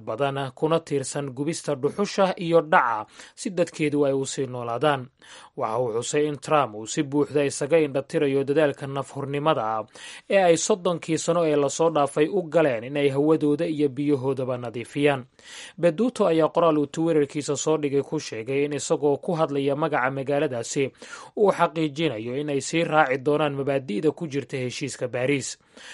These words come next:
Duqa magaalada Pittsburgh oo ka falcelinaya hadalka Trump ayaa soo saaray amar fulineed uu ku farayo xukuumadda magaaladiisa in ay sii wadaan fulinta ujeedooyinka la xiriira hoos u dhigga adeegsiga tamarta iyo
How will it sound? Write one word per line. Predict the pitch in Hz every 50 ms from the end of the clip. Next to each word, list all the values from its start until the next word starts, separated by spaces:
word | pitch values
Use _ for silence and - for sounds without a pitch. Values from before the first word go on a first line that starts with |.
| - - -
Duqa | 139 - - 123
magaalada | 120 120 117 113 120 127 135 135 135 131
Pittsburgh | 120 120 143 151 147 - - 139 139 135 131 127 123
oo | 147 135 135 131
ka | - - 147
falcelinaya | - - 143 127 113 123 139 151 147 143 135 135 135 135 127
hadalka | 135 151 151 147 135 - - 139 127
Trump | - - 151 151 131 117 107 110
ayaa | 117 123 123 123 123
soo | - - 151 151 139
saaray | - - 143 139 135 135 143 -
amar | - 147 143 143 135 127
fulineed | - - 156 143 143 143 160 165 151 -
uu | 170 151 139
ku | - - 196
farayo | - - 175 147 139 135 139 135
xukuumadda | - - 127 - - 151 143 151 160 139 151 139
magaaladiisa | 139 139 127 143 143 151 147 127 120 113 - - 151 139 127 - - - - - - - - - - _
in | - 254 233 220
ay | 196 175 165 156
sii | - - 185 180
wadaan | 175 165 165 156 151 143 139
fulinta | - - 156 160 165 160 - 156
ujeedooyinka | 147 143 139 123 135 143 139 127 143 143 143 156 165 160 - 147 143
la | 147 156
xiriira | 147 - 120 113 113 123 131 143 127
hoos | 117 131 131 - -
u | 151
dhigga | 139 151 165 143 135 151 147
adeegsiga | 143 139 151 160 160 - - 151 135 143
tamarta | - - 151 147 160 165 156 - 131 107 - - _ - - - - - - -
iyo | - 185 180 190